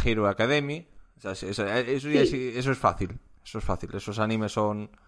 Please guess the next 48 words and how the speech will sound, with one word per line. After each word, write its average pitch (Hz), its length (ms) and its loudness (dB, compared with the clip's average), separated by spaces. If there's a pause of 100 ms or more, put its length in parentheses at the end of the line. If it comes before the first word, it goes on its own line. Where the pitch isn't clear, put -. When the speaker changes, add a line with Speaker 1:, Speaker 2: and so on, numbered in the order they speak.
(360)
Speaker 1:
son 120 160 -2
fáciles. 95 340 2
Pero 117 160 4
sí, 156 200 2
ahora 143 200 6
me 160 80 2
estoy 170 160 4
animando 160 340 4
un 143 60 -2
poco 139 180 2
a 135 40 6
los - 680 -2
anime. 98 400 2 (720)
Pero 113 180 4
bueno, 107 240 2 (180)
eso 151 280 0
para 147 120 4
Speaker 2:
¿Sabes 143 40 -2
Speaker 1:
otro 139 80 4
Speaker 2:
qué - 80 4
Speaker 1:
día. - 40 -2 (140)
Speaker 2:
pasa? 330 160 2
Que 269 120 2
yo, 247 160 4 (100)
yo 254 100 4
ahora, 269 340 4
yo 277 460 4
los 254 180 4
veo 240 180 4
con 247 120 2
mi 185 80 2
hijo. - 400 0 (160)
Speaker 1:
Ah. 104 460 -2 (500)
Ya, 104 120 8
bueno, 92 160 2
Ataque 98 260 4
a - 40 6
los 202 80 4
Speaker 2:
Entonces 208 340 4
Speaker 1:
Titanes, 247 360 4
¿Ataque 113 240 -2
a - 20 6
los 117 100 4
Titanes 127 260 2
lo 123 80 4
ves 127 120 0
con 131 580 2
Supercrack? 139 560 2